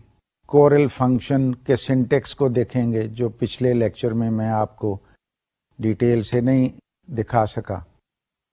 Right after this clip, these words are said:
سیکنڈلی، میں آپ کو Microsoft Excel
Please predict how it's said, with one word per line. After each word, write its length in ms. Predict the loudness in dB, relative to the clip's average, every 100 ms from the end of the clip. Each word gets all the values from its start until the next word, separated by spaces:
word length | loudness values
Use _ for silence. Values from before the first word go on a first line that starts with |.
| _ _ _ _ _ _ _ _ _ _ _ _ _ _
سیکنڈلی، 720 | -4 -2 0 0 0 0 0 -4 _ _ _ _ _ _ _ _ _ _ _
میں 220 | 0 2
آپ 320 | 4 4 2 0
کو 200 | 0 2
Microsoft 840 | 2 0 0 -2 2 2 2 0
Excel 480 | -4 -4 0 2 2